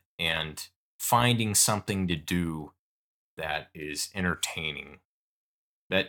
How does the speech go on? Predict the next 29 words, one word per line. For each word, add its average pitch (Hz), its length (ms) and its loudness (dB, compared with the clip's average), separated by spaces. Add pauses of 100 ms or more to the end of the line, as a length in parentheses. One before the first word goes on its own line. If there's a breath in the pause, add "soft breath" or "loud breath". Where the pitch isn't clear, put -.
you 107 320 -2 (160)
maybe 160 260 6
even 135 420 6
ordinarily 135 480 6
wouldn't 110 400 4
do, 73 360 -8 (580)
like 87 140 -6
watch 98 580 6
a 98 60 -2
movie. 98 580 4 (1040)
Um, 76 260 -6
so 92 460 2 (500)
there 78 120 -8
you 78 100 -4
go. 113 320 0 (720)
That 87 160 -2
is 85 160 -2
a 82 240 -4 (100)
very, 92 300 4
very 85 200 2
good 92 280 -2 (120)
pro. 117 360 2
All 107 160 -8 (1800)
right, 90 120 2
so - 140 6
another 123 320 4
con 110 600 2 (560)
is 90 160 6
that 80 420 4